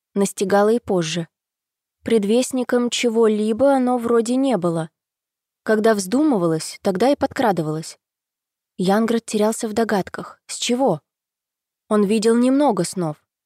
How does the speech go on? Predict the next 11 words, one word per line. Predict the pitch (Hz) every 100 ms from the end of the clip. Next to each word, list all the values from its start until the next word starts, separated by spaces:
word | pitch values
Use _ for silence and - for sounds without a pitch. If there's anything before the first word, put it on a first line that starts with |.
| _ _ _ -
Чаще | - 311 - 208
спал | - 233 262
во | 220
мгле | 208 202 226
слепого | 254 233 - 220 220
покоя. | 226 220 190 170 160 - _ _ _ _ _ _
А | -
тут | 196 214 -
такое | 208 - 208 202
красочное, | 208 247 - 196 185 165
осязаемое. | 156 175 - 175 208 277 233 170 156